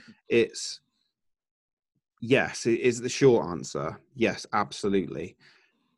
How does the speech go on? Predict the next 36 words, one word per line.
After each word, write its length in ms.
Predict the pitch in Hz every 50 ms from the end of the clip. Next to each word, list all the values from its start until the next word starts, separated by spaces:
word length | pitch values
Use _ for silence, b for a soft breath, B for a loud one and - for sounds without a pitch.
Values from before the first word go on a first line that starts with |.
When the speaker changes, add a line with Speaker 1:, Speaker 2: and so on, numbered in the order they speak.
| _ _ _ _ _
Speaker 2:
We 180 | - 113 120 120
had 260 | 113 110 127 127 143 143
to 80 | -
put 200 | 143 - 175 -
some 240 | 139 - 135 127 127 - -
extra 320 | - 117 - - - 120
things 360 | 107 - 120 110 107 104 98
in 180 | 104 101 104 98
place, 720 | - - 123 113 104 92 87 85 - - - - - - - - -
um, 520 | 113 98 95 95 95 92 95 92 85 - -
because 360 | - 107 101 - 113 104 98
I, 220 | 104 95 101 95 - - _ _ _ - -
I 120 | - 92 95
still 420 | - - - - 139 131 123 117
think, 260 | - - 90 92 90
even 340 | - 117 127 127 123 135 123
though 200 | 127 120 113 107 104
I 60 | 98
ha-, 220 | 95 107 104 78 98
I 20 |
was 140 | 98 98 -
trying 280 | - - 127 120 113
to 80 | 104 -
take 280 | - 98 95 - - -
the 80 | 87
pressure 340 | - - 98 87 - - 87
off 140 | 85 - - -
the, 320 | 85 87 90 85 85 - - _
the 100 | - 95
mentors, 500 | 87 90 85 85 82 - - 82 80 - - -
actually, 600 | 113 117 - - - - 95 82 85 92 92 - -
I 80 | 98
didn't 280 | 101 101 95 95 90 78
do 180 | 101 95 90 90
that 160 | 90 85 -
enough. 500 | 92 90 87 95 110 139 - - -